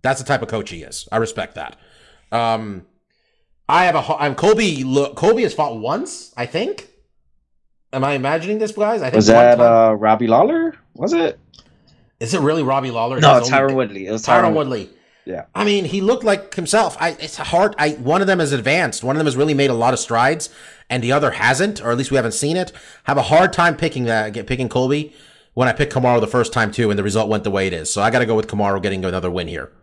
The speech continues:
Speaker 1: He just, Kamaru looks like the best fighter in the world, period, right now. Mark, who do you got?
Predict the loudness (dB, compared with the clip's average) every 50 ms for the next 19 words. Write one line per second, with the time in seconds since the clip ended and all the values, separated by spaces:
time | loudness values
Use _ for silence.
0 | _ _ _ _ _ _ _ _ -2 0 2 2 0 0 -2 -6 -6 -2 2 4
1 | 4 4 4 2 2 0 -2 -2 -2 -2 -2 -2 0 0 0 0 0 0 -2 -4
2 | -4 -4 -4 -6 -6 -6 -6 -6 -6 -6 -8 -10 -10 -10 -10 -10 -12 -12 -14 _
3 | _ _ _ _ _ _ _ _ _ _ _ -2 0 0 0 0 0 -2 -2 -2
4 | -2 -4 -4 -6 -12